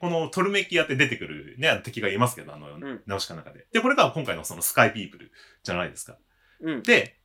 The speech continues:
Speaker 1: それってつまり、構造主義的な、あの、ナウシカたちと、設計主義的なトルメキアとの戦いということ。まあ、もともとその、さっき言ったけど、スカイピープルって、地球の資源を食い尽くして、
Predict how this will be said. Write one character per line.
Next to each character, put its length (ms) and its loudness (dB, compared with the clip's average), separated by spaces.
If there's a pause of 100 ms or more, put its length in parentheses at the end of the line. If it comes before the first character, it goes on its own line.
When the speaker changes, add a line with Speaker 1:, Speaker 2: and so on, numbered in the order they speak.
(120)
Speaker 1:
そ 140 2
れ 60 0
っ 20 -2
て 120 0
つ 80 -6
ま 60 -2
り、 160 0
構 600 -6 (160)
造 460 4 (280)
主 260 -4
義 80 -6
的 180 -2
な、 460 6
あ 100 -8
の、 120 6
ナ 60 6
ウ 40 2
シ 80 -6
カ 60 -6
た 100 -6
ち 140 -8
と、 280 4
設 260 -6
計 200 4
主 80 0
義 120 -6
的 200 -4
な 100 4
ト 80 -6
ル 100 -2
メ 140 -2
キ 220 -6
ア 400 0
と 80 -2
の 100 0
戦 400 -12
い 60 -12
と 100 -16
い 240 -16
う 80 -20
こ 120 -12
と。 200 -16 (240)
ま 160 6
あ、 20 4
も 120 0
と 80 -4
も 80 -2
と 100 0
そ 160 2
の、 180 2
さ 120 -4
っ 20 -8
き 40 -6
言 60 -6
っ 40 -10
た 60 -10
け 80 -4
ど、 80 -8
ス 100 -2
カ 160 4
イ 80 -2
ピ 140 2
ー 40 -2
プ 80 -6
ル 80 -8
っ 40 -10
て、 440 0
地 140 0
球 160 2
の 100 2
資 160 2
源 320 4
を 40 2
食 200 -4
い 60 -2
尽 140 -6
く 100 2
し 160 0
て、 380 6